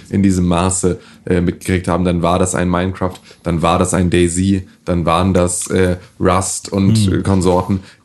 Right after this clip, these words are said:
Speaker 1: die dann aber auch alle durch die Bank weg P-C-Spiele sind,
Speaker 2: Mhm.
Speaker 1: ohne eine große, ähm, und, und dann nimmst du noch Dota und League of Legends mit dazu und dann hast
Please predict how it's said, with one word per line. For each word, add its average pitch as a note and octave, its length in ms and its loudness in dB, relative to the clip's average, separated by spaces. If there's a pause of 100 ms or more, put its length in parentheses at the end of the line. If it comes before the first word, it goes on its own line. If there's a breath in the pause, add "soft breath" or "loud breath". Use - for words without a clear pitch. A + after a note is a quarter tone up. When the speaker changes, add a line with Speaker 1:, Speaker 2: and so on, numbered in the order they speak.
Speaker 1:
die G#2 240 2
dann G2 600 0
aber F#2 260 0
auch - 260 -2
alle G#2 360 2 (120)
durch G2 160 0
die G#2 100 -2
Bank F#2 200 0
weg G2+ 160 -4
P-C-Spiele G2 640 -2
sind, G#2 220 0
Speaker 2:
Mhm. A2+ 80 2
Speaker 1:
ohne G#2 280 4
eine G2+ 320 0
große, G#2 680 0
ähm, G2+ 380 0 (260)
und, G#2+ 280 -2 (100)
und G#2+ 300 0
dann G2+ 380 0
nimmst G#2+ 200 0
du A2+ 60 -2
noch G2+ 120 2
Dota A2 280 0
und G2+ 100 2
League G2+ 100 2
of F#2+ 60 0
Legends G#2 300 -2
mit A2 160 -2
dazu G#2+ 240 -2
und A2+ 80 0
dann G2 120 2
hast G2+ 120 4